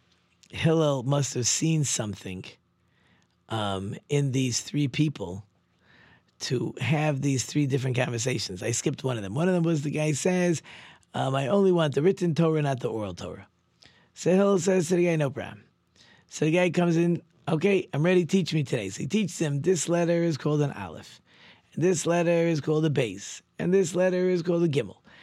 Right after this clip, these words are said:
And this letter is called a Dalet." And the guy comes back, okay, comes back the next day,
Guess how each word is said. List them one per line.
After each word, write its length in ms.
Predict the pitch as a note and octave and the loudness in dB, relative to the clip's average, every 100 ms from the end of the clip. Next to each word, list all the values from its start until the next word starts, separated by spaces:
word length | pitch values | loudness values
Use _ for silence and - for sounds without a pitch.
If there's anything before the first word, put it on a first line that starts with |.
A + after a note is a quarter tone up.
| - - | -14 0
And 100 | F#3 | 2
this 160 | F#3+ | 4
letter 180 | F3+ F#3 | 4 2
is 60 | D#3+ | 2
called 320 | F3 E3+ C3+ | 2 2 0
a 40 | |
Dalet." 180 | G2 E2+ | -4 -6
And 100 | - | -4
the 60 | D3+ | 0
guy 200 | D#3+ D#3 | 2 2
comes 280 | D3+ D3 | 2 2
back, 340 | C3+ C#3+ B2 - | 2 0 -2 -8
okay, 180 | A#2+ D3+ | -2 -2
comes 180 | C3 C3+ | 0 0
back 200 | A#2+ G#2+ | -2 -4
the 100 | A#2 | -2
next 220 | F#3+ - | -2 0
day, 300 | F3 D#3+ C#3 | 0 0 -2